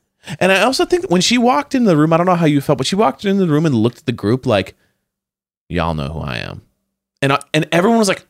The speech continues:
"Who's this random girl?" So I think she overestimated her celebrity a little bit, thinking, like, "The celebrity is in town, and I'm gonna blow Matt's mind when I show up, and he's gonna be like, 'Oh my God, I gotta give this a real thought.'"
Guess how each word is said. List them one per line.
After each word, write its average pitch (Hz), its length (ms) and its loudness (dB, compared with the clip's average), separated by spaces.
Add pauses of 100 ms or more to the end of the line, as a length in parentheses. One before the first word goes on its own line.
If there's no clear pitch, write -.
"Who's 214 220 2
this 285 120 -2
random 147 300 -2
girl?" 135 380 0 (460)
So 185 160 0
I 180 80 2
think 339 140 0
she - 220 -2 (280)
overestimated 170 1000 2
her 147 120 0
celebrity 135 600 0
a 160 80 4
little 175 200 2
bit, 190 240 0 (140)
thinking, 160 320 0
like, 135 300 0 (920)
"The 135 100 -2
celebrity 135 420 2
is 139 100 0
in 113 120 -4
town, 95 340 -6 (400)
and 120 120 -4
I'm 127 60 -2
gonna 151 120 0
blow 113 240 0
Matt's 98 280 -4
mind 82 280 -6
when 71 120 -8
I 73 40 -10
show 78 240 -6
up, 73 140 -6
and 101 80 -16
he's 107 160 -6
gonna 117 160 -4
be 104 100 -2
like, 95 220 -4
'Oh 98 180 -6
my 80 160 -8
God, 80 160 -6
I 85 80 -4
gotta 87 140 -6
give 80 140 -10
this 76 140 -12
a 78 60 -8
real 73 260 -6
thought.'" - 580 -6